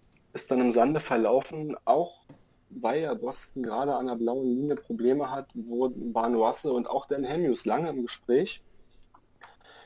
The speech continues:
Jetzt hat man Eriksson behalten und jetzt muss man sich, je nachdem, wie die Saison für Boston ausgeht, stark überlegen, ob man Eriksson selber zum Rental macht. Bedeutet also, ob man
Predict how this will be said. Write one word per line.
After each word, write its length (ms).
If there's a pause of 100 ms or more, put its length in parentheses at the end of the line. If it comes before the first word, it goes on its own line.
(300)
Jetzt 140
hat 120
man 80
Eriksson 400
behalten 420
und 140
jetzt 160
muss 180
man 240
sich, 420
je 200
nachdem, 440
wie 100
die 100
Saison 340
für 100
Boston 440
ausgeht, 500
stark 340
überlegen, 480
ob 160
man 120
Eriksson 400
selber 280
zum 220
Rental 260
macht. 400
Bedeutet 420
also, 400
ob 180
man 420